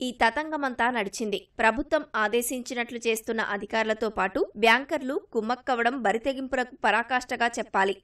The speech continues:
లీజు ఒప్పందం నుంచి అద్దె చెల్లింపు వరకు అంతా నాటకమే. ఈ భవనాలు నిరర్ధక ఆస్తులు కాకుండా తప్పించుకునేందుకు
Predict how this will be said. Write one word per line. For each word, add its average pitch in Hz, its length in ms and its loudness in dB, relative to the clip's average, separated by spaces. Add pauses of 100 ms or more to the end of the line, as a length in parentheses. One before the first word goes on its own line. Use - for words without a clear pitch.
లీజు 277 340 0
ఒప్పందం 294 520 0
నుంచి 277 460 -4
అద్దె 208 260 2 (100)
చెల్లింపు 269 340 -2
వరకు 247 480 0
అంతా 247 360 0
నాటకమే. 214 560 -2 (140)
ఈ 240 120 -2
భవనాలు 247 540 2
నిరర్ధక 285 580 0 (120)
ఆస్తులు 214 380 0
కాకుండా 220 460 0
తప్పించుకునేందుకు 240 1040 -4